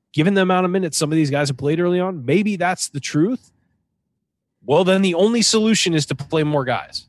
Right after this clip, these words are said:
It's the only solution. I mean, you know, give Al Durham a seat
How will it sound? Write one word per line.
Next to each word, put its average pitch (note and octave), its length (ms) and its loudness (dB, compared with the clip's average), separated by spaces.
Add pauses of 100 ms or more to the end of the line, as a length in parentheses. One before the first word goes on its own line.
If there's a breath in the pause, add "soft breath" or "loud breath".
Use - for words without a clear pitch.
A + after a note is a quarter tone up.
It's - 100 -8
the F3+ 100 -2
only G3+ 240 0
solution. D3 540 -4 (1400)
I C#3 40 -2
mean, C#3+ 320 -2
you E3 160 -4
know, D3 100 2
give D#3 240 0
Al F#3 140 4
Durham E3+ 240 2
a D3+ 40 0
seat F#3 320 -2